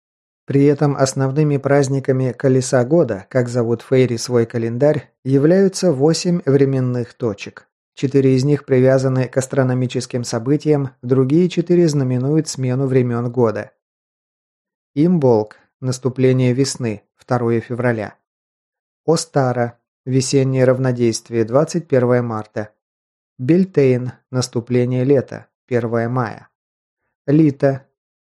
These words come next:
Мидсаммер, летнее солнцестояние, двадцать первое июня. Луг,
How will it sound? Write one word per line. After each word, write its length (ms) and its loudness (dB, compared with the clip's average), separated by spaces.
Мидсаммер, 880 -2
летнее 540 2
солнцестояние, 1120 -4
двадцать 500 -2
первое 420 0
июня. 600 -6
Луг, 480 2